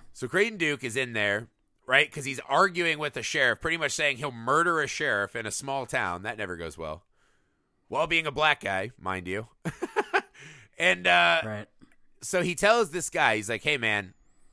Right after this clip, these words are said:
Speaker 1: and this is actually something I wanted to talk about as a plus of the movie that I enjoyed. I will tell you information that you need to save not only your, uh, estranged lover, your child who you've never seen,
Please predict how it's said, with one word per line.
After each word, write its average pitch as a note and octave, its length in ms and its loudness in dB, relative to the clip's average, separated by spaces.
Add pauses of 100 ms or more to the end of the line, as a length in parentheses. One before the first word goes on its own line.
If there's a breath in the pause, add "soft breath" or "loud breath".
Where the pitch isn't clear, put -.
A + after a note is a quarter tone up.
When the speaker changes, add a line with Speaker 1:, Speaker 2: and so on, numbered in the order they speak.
(100)
Speaker 1:
and D#3+ 80 0
this A3+ 100 4
is - 60 2
actually A#3 260 4
something F3+ 220 2
I C#3+ 60 6
wanted C3+ 200 2
to A#2 60 0
talk C#3 240 2
about B2+ 160 2
as G2 100 -6
a G2+ 60 -12
plus A2 320 -6
of G2 40 -12
the F#2 60 -14
movie F2+ 220 -8
that F2 120 -8
I F2 100 -6
enjoyed. D#2+ 280 -14 (1160)
I G3+ 140 4
will A3 180 -4
tell F#3+ 280 -2
you D#3 340 -6
information C3+ 800 -2
that A#2+ 160 -2
you D3+ 160 -4
need C#3 320 -4
to A#2+ 120 -10
save E3 840 -2
not E3 220 2
only E3 240 -4
your, C#3 640 2
uh, A#2+ 340 0
estranged C#3+ 460 -4
lover, A2 580 0
your C3 300 -2
child C#3+ 360 0
who C#3 60 -4
you've B2 200 -10
never A2+ 240 -4
seen, D#2 360 -10